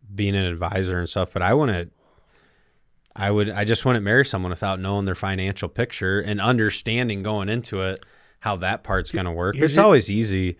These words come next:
Speaker 1: for me and my wife. We, like, as soon as we decided we were getting married, we got a joint checking account, and it, like, our money is our money. Most of it's her money now, but, you know, I'm good with that, so.
Speaker 2: Elias, here's the problem.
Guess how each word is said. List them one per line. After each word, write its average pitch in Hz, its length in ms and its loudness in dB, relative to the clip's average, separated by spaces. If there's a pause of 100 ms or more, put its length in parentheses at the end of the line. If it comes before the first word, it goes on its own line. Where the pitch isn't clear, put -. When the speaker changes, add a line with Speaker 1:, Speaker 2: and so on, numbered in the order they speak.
(320)
Speaker 1:
for 98 160 -4
me 101 160 0
and 95 80 -2
my 95 180 4
wife. 87 420 0
We, 135 280 2 (500)
like, 110 120 -2
as 110 80 -2
soon 151 160 4
as 131 160 4
we 131 160 4
decided 120 400 2
we 113 100 4
were 110 120 6
getting 104 240 2
married, 98 520 2
we 104 80 -6
got 104 140 0
a 95 60 -2
joint 98 320 -2
checking 95 340 -4
account, 90 540 -4
and 90 120 -4
it, 92 260 -4 (200)
like, 90 260 -8 (720)
our 104 200 2
money 104 280 2
is 95 120 0
our 98 180 4
money. 98 560 -2 (180)
Most 101 320 -2
of 98 60 -4
it's 95 140 -4
her 98 180 0
money 95 300 0
now, 95 500 0
but, 90 520 -4
you 117 100 -8
know, 113 60 -4
I'm 113 180 -2
good 101 160 0
with 85 140 -6
that, 90 280 -10
so. - 80 -2
Speaker 2:
Elias, 147 300 2
here's 175 160 2
the 147 100 -6
problem. 98 520 -12